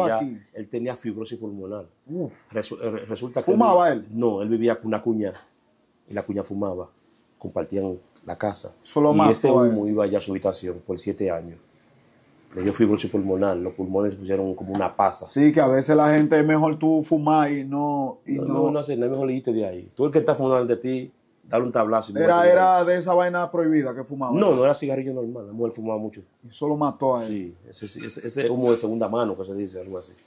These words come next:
Speaker 1: Ok, entonces está bien. Eh, tu papá fallece,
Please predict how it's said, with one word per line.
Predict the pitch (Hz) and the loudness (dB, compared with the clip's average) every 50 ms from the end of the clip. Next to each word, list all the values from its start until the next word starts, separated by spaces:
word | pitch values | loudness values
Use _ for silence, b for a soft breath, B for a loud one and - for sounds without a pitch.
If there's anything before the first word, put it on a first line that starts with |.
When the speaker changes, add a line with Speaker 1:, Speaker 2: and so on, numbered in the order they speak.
| _ - | _ 0
Speaker 1:
Ok, | 143 151 160 160 156 139 123 107 - b b b b b | 2 2 2 2 0 -2 -2 -2 -4 b b b b b
entonces | b 185 190 202 240 247 240 233 220 | b 0 2 4 4 4 4 2 2
está | 226 226 226 208 | 2 2 4 6
bien. | 190 175 156 139 120 113 - _ _ _ _ | 6 6 6 4 0 -4 -10 _ _ _ _
Eh, | - 165 175 175 170 165 160 151 147 - - - _ | 2 2 4 4 4 4 2 0 -2 -4 -10 -16 _
tu | - 165 | -4 -2
papá | 156 160 - 151 147 | -2 0 0 -2 -2
fallece, | - 156 151 151 190 220 214 202 190 - - 170 170 165 160 | -2 -2 -2 0 0 2 2 0 -2 -2 -4 -4 -4 -6 -8